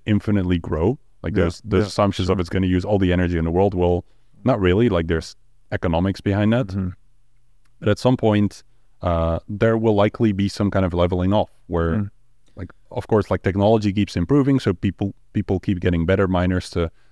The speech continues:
Speaker 1: calculate.
Speaker 2: Yeah, I was gonna say that as the miners improve, we get more lottery tickets or hashes
Speaker 1: Yeah.
Speaker 2: per unit of energy.
Speaker 1: Yeah.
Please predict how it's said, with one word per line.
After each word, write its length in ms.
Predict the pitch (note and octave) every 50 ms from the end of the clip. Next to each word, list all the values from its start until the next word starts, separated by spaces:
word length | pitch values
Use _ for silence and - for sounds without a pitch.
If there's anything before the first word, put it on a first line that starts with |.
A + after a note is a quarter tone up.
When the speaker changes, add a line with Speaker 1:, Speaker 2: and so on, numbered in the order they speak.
| - - -
Speaker 1:
calculate. 440 | - G2 F#2+ - - F#2+ F2+ E2 D#2
Speaker 2:
Yeah, 120 | A#2 B2+
I 20 | C3
was 100 | B2+ B2+
gonna 180 | C3+ B2 A#2
say 240 | A2 - C3+ B2 A#2
that 180 | G2+ G#2 G2+ -
as 180 | G2+ A2+ G#2
the 100 | G2+ G#2
miners 560 | G2+ G2+ G#2+ A2 A2 A2 G#2+ G2+ G2+ G2 F#2 G2+
improve, 680 | G2 F#2 - - - B2 A2 G#2+ G2+ F#2+ F#2+ F2+ F2+ G2
we 100 | G2+ G2
get 160 | G#2 G2 C2+
more 600 | F#2 G2 G2 G2+ G2+ G2+ G2 F#2+ F#2 F2+ F2 - - - - - - - - -
lottery 380 | B2 A2 G#2 G2+ G#2+ G2 G2 F#2+
tickets 360 | - - G2 G2 G2+ - -
or 160 | - G2 F2+
hashes 500 | F2 G2+ F#2+ F#2 F#2+ F#2+ - G2 F#2+ F#2+
Speaker 1:
Yeah. 100 | A2 G2+ - - -
Speaker 2:
per 220 | - - A#2+ A2 G#2
unit 300 | G2+ G#2 G2+ G2 F#2+ F#2+
of 80 | F2 F#2+
energy. 520 | G2 G2 F#2+ F#2 - - - - F#2 - -
Speaker 1:
Yeah. 100 | - G#2